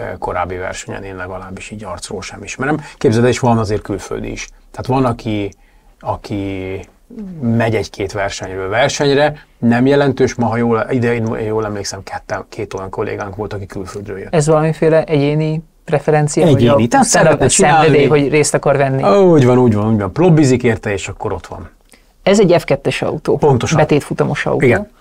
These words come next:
Speaker 2: És hogy, ö, az merült fel bennem, hogy ugye most már akik itt rohangálnak a, a versenyeken, mindenkinek a zsebében ott van az okostelefon, neked is, hogy négyszáz képet készült a hétvégén, és hogy, ö,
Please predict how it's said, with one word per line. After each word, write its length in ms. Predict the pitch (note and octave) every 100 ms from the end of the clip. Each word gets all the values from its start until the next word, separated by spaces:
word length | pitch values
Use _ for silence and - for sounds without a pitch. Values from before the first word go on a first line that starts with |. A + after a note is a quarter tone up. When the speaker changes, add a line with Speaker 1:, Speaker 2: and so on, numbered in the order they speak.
| _ - -
Speaker 2:
És 340 | - D3 C#3+ -
hogy, 340 | D3 C#3+ C#3
ö, 160 | D3 C#3
az 160 | - F#3
merült 240 | E3 C3+
fel 200 | - C#3+
bennem, 300 | D3+ F#3+ F#3
hogy 140 | D3+ C#3+
ugye 320 | D3 D#3+ D#3+ -
most 260 | D3 C#3+
már 200 | D#3 C#3
akik 280 | C#3+ - C#3+
itt 120 | C#3
rohangálnak 600 | - E3+ D3+ C3+ B2+ B2+
a, 320 | C#3 B2+ D3 -
a 120 | D3
versenyeken, 560 | B2+ D3+ - G3 F#3 D3
mindenkinek 400 | C#3 B2 C#3 C#3
a 60 | C#3
zsebében 380 | C3+ A#2+ A2
ott 120 | C3 -
van 120 | B2+
az 80 | D3
okostelefon, 600 | F3+ D#3 D3 C#3 - C#3
neked 220 | C#3 C3
is, 100 | C3
hogy 120 | C#3
négyszáz 400 | C#3 C3+ - -
képet 300 | C#3 C3+ -
készült 400 | - D3 - D3+
a 40 |
hétvégén, 600 | C#3+ D#3+ F#3 A3 F3+ E3+ F3 - - - -
és 160 | C#3+ -
hogy, 260 | D#3 C#3+ C#3+
ö, 280 | D3 D3+